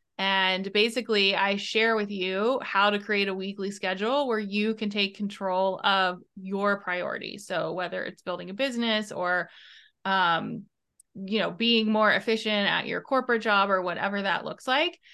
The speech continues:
Uh, and the base of it is in eight to ten hours a week. So I teach you how to create your schedule, and then I teach you how to create theme days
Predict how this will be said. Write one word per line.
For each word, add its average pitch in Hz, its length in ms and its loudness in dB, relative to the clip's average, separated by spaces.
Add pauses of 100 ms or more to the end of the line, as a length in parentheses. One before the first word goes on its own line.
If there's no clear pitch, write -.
(220)
Uh, 202 320 6
and 220 160 2
the 214 60 2
base 247 320 4
of 233 100 -2
it 208 140 4
is 196 220 0
in 185 180 -4
eight 185 280 -4
to 202 60 -12
ten 196 220 -6
hours 180 260 -2
a 185 60 -8
week. - 300 -10
So 190 240 0
I 175 220 0
teach 240 280 -6
you 247 100 -2
how 220 120 2
to 196 80 -4
create 190 240 -6
your 196 100 -6
schedule, 202 640 2
and 196 120 -4
then 185 140 -2
I 180 80 -2
teach 208 380 -6
you 190 240 -2
how 185 160 0
to 185 80 -4
create - 360 -8
theme 202 240 -2
days 190 520 -2